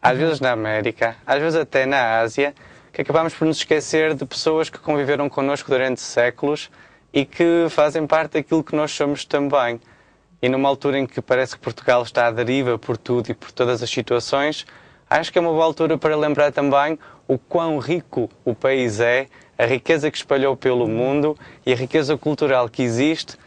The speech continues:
Speaker 1: made in Portugal, ou feita em Portugal, e espalhada por todos aqueles que,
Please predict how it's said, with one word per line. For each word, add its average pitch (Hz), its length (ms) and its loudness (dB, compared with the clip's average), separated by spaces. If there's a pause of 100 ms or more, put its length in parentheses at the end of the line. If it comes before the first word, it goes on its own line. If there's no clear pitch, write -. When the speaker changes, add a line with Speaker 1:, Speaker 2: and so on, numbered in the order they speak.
(160)
Speaker 1:
made 156 300 0
in 151 80 0
Portugal, 143 560 0 (180)
ou 117 120 0
feita 151 440 -2
em 127 120 -2
Portugal, 123 520 0 (340)
e 135 60 -2
espalhada 135 520 0
por - 160 -8
todos 139 260 -2
aqueles 135 340 -2
que, - 80 -20